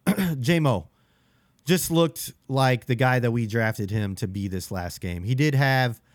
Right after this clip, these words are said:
one that went right through his hands there on the flea flicker. Um, if he catches that, ah, you know, a whole different ball game there too, 'cause instead, three plays later,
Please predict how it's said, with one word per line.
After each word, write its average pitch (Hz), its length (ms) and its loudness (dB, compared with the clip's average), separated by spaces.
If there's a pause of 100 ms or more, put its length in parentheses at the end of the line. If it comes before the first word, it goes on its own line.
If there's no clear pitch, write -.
(200)
one 143 240 2
that 143 120 2
went 139 200 0
right 135 220 0
through 139 120 -2
his 127 140 -2
hands 123 340 0
there 120 280 2
on 117 120 -2
the 113 80 -2
flea 135 260 -2
flicker. 123 500 -2 (440)
Um, 104 480 -2 (880)
if - 80 -8
he 180 60 -2
catches 190 340 0
that, 240 320 2 (1200)
ah, 151 520 4
you 139 160 2
know, 139 100 4
a 131 40 2
whole 147 140 2
different 139 240 0
ball 139 160 4
game 139 200 0
there 131 140 2
too, 147 240 0
'cause 120 180 -2
instead, 143 600 0 (640)
three 151 200 -2
plays 143 340 2
later, 135 440 2